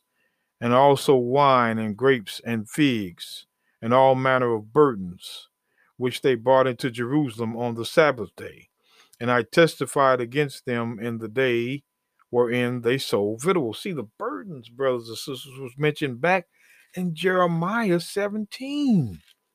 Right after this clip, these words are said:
verse twenty-one. We just read that. These are examples of the burdens that came through the gates.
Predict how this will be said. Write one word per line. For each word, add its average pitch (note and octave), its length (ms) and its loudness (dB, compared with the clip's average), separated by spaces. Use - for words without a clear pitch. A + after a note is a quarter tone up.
verse D#3+ 320 2
twenty-one. G#3 1080 0
We D3 80 0
just E3 240 4
read D#3 420 4
that. - 180 -8
These G#3+ 540 6
are D3 240 -4
examples A#2 960 -6
of A#2 380 -16
the B2 100 -6
burdens C3 920 -2
that C#3+ 240 0
came D#3 380 4
through B2+ 240 -8
the B2 100 -8
gates. D3 640 -2